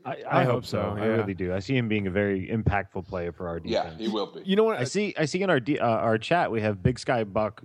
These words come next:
Speaker 2: uh, seventy-six says, and he's, we've, he's, we've said this on this podcast, and he's saying it right now. G-Mac's a good player, not a great player, but we're paying him
Speaker 3: Mm-hmm.
Speaker 2: like a great player.
Speaker 3: Yeah, I think that's what we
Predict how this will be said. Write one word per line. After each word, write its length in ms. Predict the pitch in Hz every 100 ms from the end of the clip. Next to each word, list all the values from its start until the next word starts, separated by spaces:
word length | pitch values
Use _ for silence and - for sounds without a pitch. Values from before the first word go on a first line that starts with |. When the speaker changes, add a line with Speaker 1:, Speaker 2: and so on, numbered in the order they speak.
| -
Speaker 2:
uh, 160 | 101 101
seventy-six 500 | 127 123 113 143 -
says, 240 | 120 107 95 _ - _
and 160 | 127 117
he's, 200 | 120 117
we've, 240 | 131 147 143
he's, 300 | 147 170 143
we've 220 | 190 180
said 180 | 196 170
this 180 | 180 180
on 140 | 165
this 120 | 160
podcast, 480 | - 151 147 147 139
and 240 | 117 104 104
he's 180 | 131
saying 160 | 127 131
it 60 | 123
right 260 | 120 110
now. 280 | 104 95 101 - _ _ _ -
G-Mac's 400 | 165 190 208 -
a 60 |
good 400 | 110 87 117 113
player, 360 | 104 98 92 92 90
not 240 | 107 123
a 40 |
great 300 | 120 110 98
player, 280 | 98 90 87
but 140 | 82 95
we're 120 | 107
paying 380 | - 147 160 120
him 60 |
Speaker 3:
Mm-hmm. 60 | 104
Speaker 2:
like 120 | 104
a 60 | 107
great 360 | 85 95 85
player. 220 | - 76 57
Speaker 3:
Yeah, 180 | 165 151
I 80 | 170
think 160 | 233
that's 180 | 226 208
what 160 | 202 175
we 180 | 160